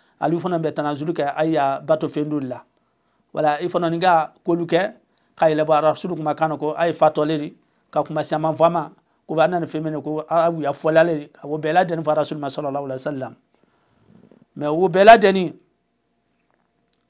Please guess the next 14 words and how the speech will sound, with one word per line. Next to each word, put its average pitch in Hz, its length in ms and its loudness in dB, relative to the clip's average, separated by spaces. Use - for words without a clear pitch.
o 165 80 -4
foyi 175 220 -4
ma 185 100 0
nafa 160 300 -4
kɛ. 139 200 -8
A 175 60 2
ye 180 60 4
naani 208 460 4
ko 185 140 2
kura 185 160 4
ale 202 160 4
de 190 80 2
fana 156 240 -4
ni, 170 180 -8